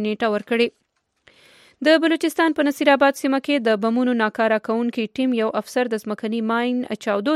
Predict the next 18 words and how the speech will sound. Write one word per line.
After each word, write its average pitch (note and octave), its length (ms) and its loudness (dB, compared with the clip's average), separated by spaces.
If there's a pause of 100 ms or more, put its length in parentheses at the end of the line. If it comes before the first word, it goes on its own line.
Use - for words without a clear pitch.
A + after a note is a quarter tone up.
د G#3+ 120 0
لاسه G#3 260 -4
وژل G#3+ 300 -4
شوی. A#3 200 0 (540)
پولیسو A3 300 0 (100)
تر A3 160 0
مخه D#4+ 220 0 (180)
اسسټنټ B3+ 720 -4
سب B3+ 320 -2
انسپکټر C#4+ 640 -2
پونهل A3 340 -4
خان C#4 280 -2
په A3 120 -2
نصیر G#3+ 280 -2
آباد A3 300 0
ضلع A#3 220 -4
کې C#4+ 320 -2 (280)
د B3+ 120 6